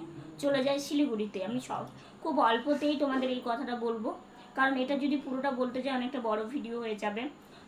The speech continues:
তো আজকে যেহেতু, যে, মানে, যেহেতু ভিডিও করতে পারিনি, আর আমার কথাটা তো আছে, এটা তো তোমাদেরকে জানাবোই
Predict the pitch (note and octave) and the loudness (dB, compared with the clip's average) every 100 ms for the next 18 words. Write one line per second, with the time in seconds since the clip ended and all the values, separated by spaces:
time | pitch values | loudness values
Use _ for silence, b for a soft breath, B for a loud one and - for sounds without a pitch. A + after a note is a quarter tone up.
0 | - B3+ B3 A3 A#3 D4+ C#4 D4 D4+ C#4+ | 2 4 4 2 0 0 4 6 6 6
1 | B3+ B3+ B3+ B3+ C4+ C#4+ C#4 B3 B3 B3+ | 4 4 4 2 2 0 0 0 0 0
2 | C#4 C4 C4 B3+ A3 B3 A3+ C#4 B B | -2 -2 -2 -2 0 0 -2 -8 B B
3 | B B A3 A3 F#3+ B3+ D4 D4 C#4+ D4 | B B 4 6 4 2 0 0 0 2
4 | C4+ B3 - C4 A#3 C#4 C#4+ D4 C#4 C#4 | 2 2 0 -4 -2 -2 0 0 0 0
5 | D4 C4+ A3+ A3 A3 | -2 -2 -2 0 0